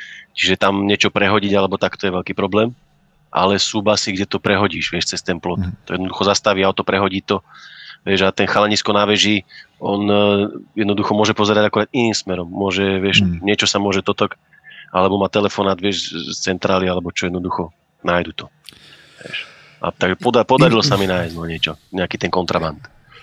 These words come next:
Speaker 2: Vidíš tam tých chlapov? Sú pre teba, ty hovoríš, že, že niektorí z nich by tam ani nemali čo robiť,
Speaker 1: Mhm.
Speaker 2: keby veci v ich živote šli inak.
Speaker 1: Jasné.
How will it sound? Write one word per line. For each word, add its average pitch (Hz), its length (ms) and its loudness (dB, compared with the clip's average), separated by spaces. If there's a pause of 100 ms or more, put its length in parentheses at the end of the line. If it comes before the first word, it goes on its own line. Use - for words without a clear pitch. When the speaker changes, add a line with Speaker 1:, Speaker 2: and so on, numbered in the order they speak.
(100)
Speaker 2:
Vidíš 131 340 4
tam 117 160 4
tých 123 140 0
chlapov? 127 480 4 (640)
Sú - 320 -4
pre 131 180 4
teba, 120 640 6 (340)
ty - 100 -2
hovoríš, 120 360 4
že, 110 160 4 (100)
že 110 140 0
niektorí 120 360 4
z 110 100 4
nich 117 200 0
by 113 140 -2
tam 110 180 4
ani 110 160 6
nemali 117 240 6
čo - 140 0
robiť, 113 260 4
Speaker 1:
Mhm. 104 80 0
Speaker 2:
keby 110 220 4 (380)
veci 113 300 2
v 113 100 2
ich 101 100 -2
živote 110 340 2
šli 117 280 0
inak. 123 320 4
Speaker 1:
Jasné. 87 340 -2